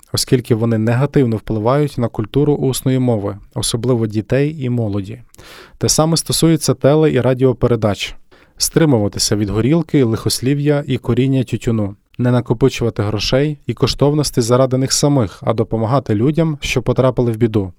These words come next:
талановитим дітям і молоді. Відмовлятися від роботи в установах, навчальних закладах, громадських організаціях, де гребують українською мовою, традиціями народу чи правами людини. Відмовлятися від служби в армії поза межами України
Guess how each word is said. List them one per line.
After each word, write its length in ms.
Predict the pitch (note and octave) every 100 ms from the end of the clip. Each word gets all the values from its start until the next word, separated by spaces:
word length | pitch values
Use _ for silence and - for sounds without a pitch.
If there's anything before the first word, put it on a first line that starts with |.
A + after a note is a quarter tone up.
| _
талановитим 640 | A2+ A2 A2 A2+ B2 A2
дітям 440 | G2+ D3+ D#3 D3 C#3+
і 60 | -
молоді. 500 | B2+ A#2+ G2 F#2+ A#2 - - -
Відмовлятися 800 | G2+ C#3 D#3 E3 D#3 G#2+ G2 A2+
від 140 | G2+
роботи 340 | A2 G#2+ A2 A2+
в 40 |
установах, 600 | A2 - A2+ C3 E3 -
навчальних 440 | A2+ - A2 G#2+ G#2
закладах, 640 | A2+ C3 E3 D#3 D3 -
громадських 540 | A#2 A2+ A2+ - A2+
організаціях, 720 | A2+ A2+ G#2+ A#2+ C#3 - D3 B2
де 140 | B2
гребують 500 | G#2+ A#2+ B2+ C3+ -
українською 540 | B2 A#2 A#2+ - B2
мовою, 480 | B2 C3+ G#2 F#2+ F#2+ -
традиціями 640 | - G#2 C3 - B2+ A2
народу 420 | G#2+ G#2+ D3 D#3 D3 - - -
чи 160 | - D3+
правами 420 | D#3+ B2+ B2+ A#2+
людини. 480 | A#2 G2+ G#2 F#2+ F#2+ _ _ - -
Відмовлятися 880 | G2+ C3 D#3+ E3+ D#3+ B2 A#2 -
від 120 | G#2 G2+
служби 380 | C3+ B2 A2
в 100 | G#2+
армії 380 | G#2+ D3 D3+ D3
поза 380 | C#3 C3 C#3 C#3+
межами 400 | C3+ B2 B2+ B2+
України 640 | C3 - C3+ C3+ G#2+ G2